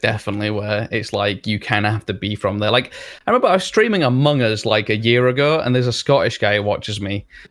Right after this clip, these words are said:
and he came on onto, like, Discord, and everyone would always be like, "What's he saying? What's he saying?" And I could hear him fine 'cause I'm used to Scottish accents, but a lot of people cannot understand Scottish accents at all 'cause they are,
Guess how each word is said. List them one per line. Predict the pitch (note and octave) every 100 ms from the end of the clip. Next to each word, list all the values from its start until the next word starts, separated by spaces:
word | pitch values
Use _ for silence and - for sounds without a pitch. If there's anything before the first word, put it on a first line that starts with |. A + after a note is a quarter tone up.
| _
and | A#2+
he | D3 D#3
came | D3 B2+
on | A2+ A#2 D3+ E3 - _
onto, | A#2+ A#2
like, | G#2+ F#2+
Discord, | A2 - - C#3 C#3
and | C3+
everyone | C3+ A3 A#3+ G#3
would | F#3+
always | F3
be | D#3
like, | C#3 - _ _ _
"What's | - E3
he | F#3+
saying? | F3+ E3+ G#2+ G#2+
What's | B2 D3
he |
saying?" | D3 D3+ A#2
And | C3
I |
could | - D3+
hear | D3
him | C3 A2+
fine | C3 A2+ G2
'cause | - G#2+ G2+
I'm | G#2+
used | A2 -
to | G2+
Scottish | - G2+ D#2+ A#2
accents, | A#2 - G2+ -
but | A#2 - - - _ _
a | B2
lot | F3
of | A#3
people | A3 C#3
cannot | - - C#3 C3+ A2
understand | A#2 A2 - C3+ A#2
Scottish | - A2+ F#2 -
accents | A#2 - - G2 -
at | G#2+ -
all | G2+ A#2 -
'cause | B2+
they | B2+
are, | C3+ C#3+